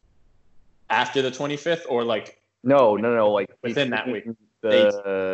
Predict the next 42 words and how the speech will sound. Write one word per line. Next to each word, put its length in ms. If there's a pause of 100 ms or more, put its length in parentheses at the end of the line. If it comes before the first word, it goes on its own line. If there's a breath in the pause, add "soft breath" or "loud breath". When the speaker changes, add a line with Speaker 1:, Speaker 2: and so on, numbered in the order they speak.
(140)
Speaker 1:
Eighteenth 180
is 100
twenty-fifth 540
when 80
we're 80
going. 300
Speaker 2:
Yeah, 200 (280)
yeah, 100
yeah, 60
yeah. 160 (600)
No, 200
but 200
I'm 140
not 180
gonna 120
be 120
up 140
in 100
Maine 220
the 80
whole 200
week. 320 (220 soft breath)
Speaker 1:
Oh, 60
yeah, 120
yeah, 100
yes. 360
Okay, 200 (120)
yeah, 120
same. 300 (500)
Speaker 2:
Yeah. 100
Speaker 1:
Um, 360 (440)
I 180
have 180
a, 60 (120)
I 60
have 100
a 20
place, 360
my, 300
my 120
neighbor, 420 (180)
um, 380